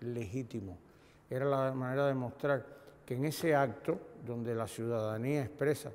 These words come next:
aunque su peso sea indirecto, su voluntad respecto a quién debe dirigir la nación, no funcionaba, era desconocido. Por eso insistimos en esto, la esencia del asalto al Capitolio expresó, ante todo, reflejó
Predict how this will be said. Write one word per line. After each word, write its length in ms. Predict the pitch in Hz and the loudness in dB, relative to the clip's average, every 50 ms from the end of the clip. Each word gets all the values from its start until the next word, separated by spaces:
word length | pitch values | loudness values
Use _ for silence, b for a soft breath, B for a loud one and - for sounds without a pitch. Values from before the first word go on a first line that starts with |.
| - - | -10 -10
aunque 280 | 104 107 104 - 113 101 | -10 -8 -6 -6 -6 -6
su 220 | - - 117 95 | -4 -6 -6 -2
peso 300 | - 139 147 - - 135 | 2 0 0 2 0 -4
sea 260 | - - 131 131 131 | -2 0 0 0 2
indirecto, 580 | 139 139 139 143 143 139 139 123 - - - - - - B B B B B B - | 2 2 2 2 2 2 2 0 -2 -6 -10 -12 -12 -14 B B B B B B -16
su 220 | - - - 143 | -10 -4 -2 0
voluntad 640 | 131 123 127 123 123 123 120 117 113 - 151 156 139 | 2 2 2 2 0 0 -2 -2 2 4 4 4 4
respecto 420 | 131 131 107 - - 123 117 - 117 | 2 -4 -4 -2 -4 -4 -4 -4 -6
a 60 | 107 | -6
quién 340 | 107 127 147 151 147 135 131 | -2 0 0 2 2 2 4
debe 260 | 139 151 156 147 131 | 4 6 6 6 4
dirigir 440 | 123 123 113 113 110 131 151 151 - - B B B B B B B B - | 2 0 0 0 0 0 -2 -2 -4 -14 B B B B B B B B -4
la 100 | 131 143 | 0 0
nación, 560 | 151 156 147 - - - 151 156 156 143 135 131 | 0 0 -2 -4 -4 -2 -2 -2 0 -2 -2 -2
no 140 | 135 135 | -2 -4
funcionaba, 760 | 127 - - 139 131 110 - - 120 110 101 92 85 80 - - - - | -4 -6 -6 -6 -6 -6 -6 -8 -8 -8 -8 -8 -10 -12 -14 -16 -14 -10
era 180 | - 113 120 123 | -8 -4 -4 -4
desconocido. 540 | 120 113 - - 120 110 95 - - - B B B B B B | -4 -4 -6 -10 -10 -10 -12 -12 -16 -18 B B B B B B
Por 160 | - 151 160 | 0 4 4
eso 240 | 180 - - 180 180 | 4 4 4 2 2
insistimos 640 | - 143 135 - 139 127 - 160 165 165 160 147 139 | 2 0 -2 -2 -4 -4 -2 -2 0 0 0 0 0
en 60 | 135 | 0
esto, 220 | 131 135 - 131 | -2 -2 -4 -2
la 160 | 120 123 131 123 | 0 0 0 0
esencia 400 | 113 - 170 180 170 - 170 151 | -2 -2 -4 -4 -2 0 0 0
del 100 | 139 135 | 2 0
asalto 340 | 127 - 160 156 143 - | 0 -2 -4 -6 -2 -4
al 80 | 160 127 | -4 -2
Capitolio 640 | - 147 131 131 131 117 139 135 131 127 143 156 - B B B B B B B B B B B | -2 -2 -2 -2 -4 -2 -2 -2 -2 -2 -4 -6 -8 B B B B B B B B B B B
expresó, 640 | 127 127 - - 135 120 - - 160 160 160 151 | -8 -6 -4 -6 -6 -4 0 2 4 4 4 4
ante 260 | 147 127 117 - 123 117 | 2 0 -2 -4 -4 -4
todo, 340 | 110 143 147 151 151 143 | -2 -2 0 0 0 -2
reflejó 500 | 120 123 123 113 - 123 123 135 151 160 | -2 -4 -6 -6 -6 -6 -4 -4 -4 -6